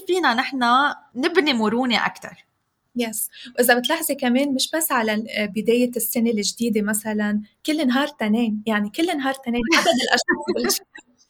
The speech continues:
Speaker 2: الممبرز أكتر بكتير من اللي بيكونوا نهار الجمعة. لما بدنا نعمل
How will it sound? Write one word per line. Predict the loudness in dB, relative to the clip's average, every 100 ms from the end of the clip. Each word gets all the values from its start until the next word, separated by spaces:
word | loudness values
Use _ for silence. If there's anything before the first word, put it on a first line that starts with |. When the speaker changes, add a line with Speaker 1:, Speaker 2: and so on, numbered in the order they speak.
| -2 -2 4
Speaker 2:
الممبرز | 6 8 4 4 2 2
أكتر | 0 -4 -2 0 -2
بكتير | -2 -2 0
من | 0
اللي | 0
بيكونوا | 0 2 2
نهار | 2 2 2
الجمعة. | 2 2 0 0 -4 -12 -14 -12 0
لما | 4 4
بدنا | 4 2 2
نعمل | 2 0 -2 0 0 -2